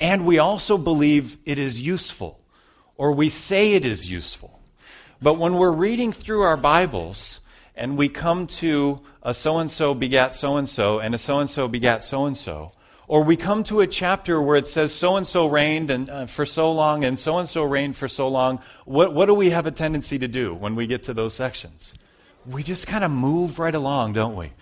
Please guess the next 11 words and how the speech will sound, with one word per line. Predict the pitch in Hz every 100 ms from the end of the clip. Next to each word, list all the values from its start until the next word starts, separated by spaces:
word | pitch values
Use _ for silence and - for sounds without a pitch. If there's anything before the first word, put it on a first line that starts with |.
| - _ -
We | 139
just, | 170 175 -
I |
mean, | 151 151
we | 175
believe | - 175 165 214 240 214
in | 180
its | 165 135
veracity. | 143 139 190 180 - 180 180
We | 151 143
believe | 156 151 190 226 220